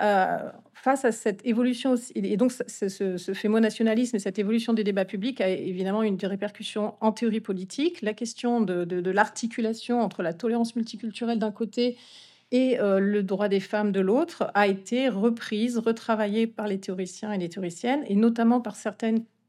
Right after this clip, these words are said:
dont j'ex-, j'explore les, les travaux dans ce livre, qui ont cherché à montrer qu'il fallait résister, en fait, à ce, cette dérive fémonationaliste, sans céder à une forme de paralysie morale que la tolérance multiculturelle peut, euh,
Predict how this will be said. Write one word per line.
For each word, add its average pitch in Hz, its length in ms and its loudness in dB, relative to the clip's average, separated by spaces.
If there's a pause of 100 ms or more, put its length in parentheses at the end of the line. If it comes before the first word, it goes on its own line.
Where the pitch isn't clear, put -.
(120)
dont 226 160 2
j'ex-, 233 300 -2 (180)
j'explore 220 600 -4
les, 185 160 -2
les 180 120 -4
travaux 202 340 -2
dans 190 100 -2
ce 190 160 -10
livre, 214 440 -2 (520)
qui - 160 -2
ont 269 60 4
cherché 233 360 0
à 269 80 2
montrer 240 540 2
qu'il 202 180 -6
fallait 233 280 4
résister, 247 600 2
en 220 120 2
fait, 208 340 0
à 190 60 -6
ce, 175 420 -4
cette 180 220 -4
dérive 220 340 0
fémonationaliste, 196 1080 -2 (920)
sans - 260 4
céder 277 460 2
à 208 80 2
une 220 80 2
forme 226 220 4
de 202 60 2
paralysie 208 500 2
morale 226 520 4
que 269 120 -2
la 277 200 4
tolérance 220 420 0
multiculturelle 214 800 -2 (220)
peut, 285 300 2 (260)
euh, 190 240 2